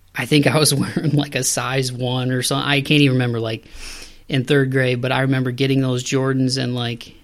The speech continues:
the taxi Air Jordan twelves, if they ever come back. I probably, even though I'm not, like, a super materialistic guy, I'll admit I really do enjoy shoes.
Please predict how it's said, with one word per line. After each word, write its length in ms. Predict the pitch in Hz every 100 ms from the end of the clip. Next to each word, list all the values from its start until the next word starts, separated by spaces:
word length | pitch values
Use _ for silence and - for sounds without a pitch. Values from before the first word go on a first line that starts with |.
| _ -
the 140 | -
taxi 560 | - - 127 127 131 131
Air 140 | 131
Jordan 280 | 127 127 123
twelves, 340 | 120 123 117 123
if 80 |
they 100 | 123
ever 160 | 123 120
come 240 | - 123
back. 240 | 117 117 117
I 80 | 117
probably, 580 | - 131 123 120 120 123
even 180 | 123
though 80 | 123
I'm 80 | 120
not, 160 | 120 123
like, 120 | 117
a 40 |
super 240 | 120 127 120
materialistic 680 | 117 117 120 117 113 - 117
guy, 200 | 117 120
I'll 160 | 117
admit 260 | 113 117 127
I 100 | 120
really 220 | 117 117
do 160 | 117 120
enjoy 300 | 117 120 117
shoes. 400 | - 127 123